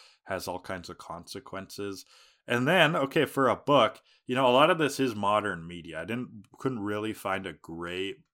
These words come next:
l-, literature example, but, uh, you know, lots of media examples. Um, but Jaws was a book originally, apparently. <laughs>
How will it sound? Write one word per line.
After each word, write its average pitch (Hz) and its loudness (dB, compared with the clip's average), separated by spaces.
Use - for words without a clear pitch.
l-, 107 -14
literature 127 -4
example, 127 -6
but, 98 -4
uh, 90 -6
you 95 -14
know, 87 -14
lots 87 -10
of 82 -14
media 120 -4
examples. 117 -6
Um, 107 2
but 117 0
Jaws 143 6
was 104 -2
a 92 -4
book 90 -8
originally, 90 -8
apparently. 101 -6
<laughs> - -20